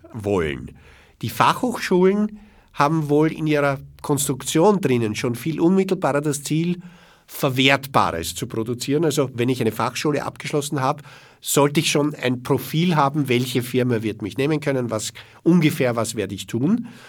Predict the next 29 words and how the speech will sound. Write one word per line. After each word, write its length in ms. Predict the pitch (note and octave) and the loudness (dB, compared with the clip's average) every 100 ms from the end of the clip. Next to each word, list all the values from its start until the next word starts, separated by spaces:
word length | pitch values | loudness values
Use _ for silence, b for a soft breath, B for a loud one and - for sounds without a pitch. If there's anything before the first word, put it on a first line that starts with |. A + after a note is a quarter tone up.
| B B | B B
Wobei 320 | C#3 C#3+ C#3 | 0 2 2
da 240 | C#3 B2+ | 4 2
die 140 | D#3 A3+ | 2 -2
Frage 500 | - C3+ D#3+ F3+ F#3 F#3 - | 0 0 0 0 -2 -6 -8
der 80 | D3+ | -4
Kurz- 300 | - F3+ F#3 | 0 0 2
oder 140 | E3+ | 0
Langleblichkeit 1160 | E3 D#3+ D3+ A2 F#2+ F2+ F#2 - F2 D2 - - | 2 2 2 0 -2 -4 -8 -6 -8 -8 -14 -10
des 200 | F#2+ - | -8 -8
erworbenen 640 | - A#2+ G#2 G2+ G2+ G2 G2 | -8 -4 -2 -2 -2 -6 -8
Wissens 360 | G#2 - G#2+ | -8 -8 -10
ist. 320 | - F2 - - B B | -10 -10 -10 -12 B B
Ich 160 | - A#2 | -8 -2
habe 120 | C3+ | 0
Studien 360 | - E3 D#3 B2+ | 2 2 4 2
gelesen, 500 | A2+ G2 C3 F#3+ F3+ | 0 0 0 0 -2
ich 280 | - - - - | -4 -12 -14 -10
habe 140 | A2 | -10
die 120 | - | -10
Details 360 | - - G2+ A2+ | -10 -6 -6 -4
nicht 160 | D#3+ | -4
im 100 | F3 | -4
Kopf. 280 | E3 - - - B B B B | -2 -2 -2 -10 B B B B
Fachhochschulenabsolventen 1800 | - - C#3 F3 A#3 A3 - G#3+ G#3+ G#3+ - D3+ - F3 D#3 F3+ F#3+ | -8 0 2 2 0 -2 0 2 2 0 -2 -2 0 0 2 -2 -4
finden 360 | F3+ F#3+ G3 G3 | -6 -4 -4 -2
sehr 320 | F3+ D3+ E3 | 0 2 2
schnell 260 | F3+ D#3+ D#3+ | 0 0 0
einen 220 | D#3 E3+ | 0 -2
Job. 380 | E3+ D3+ - | 2 2 2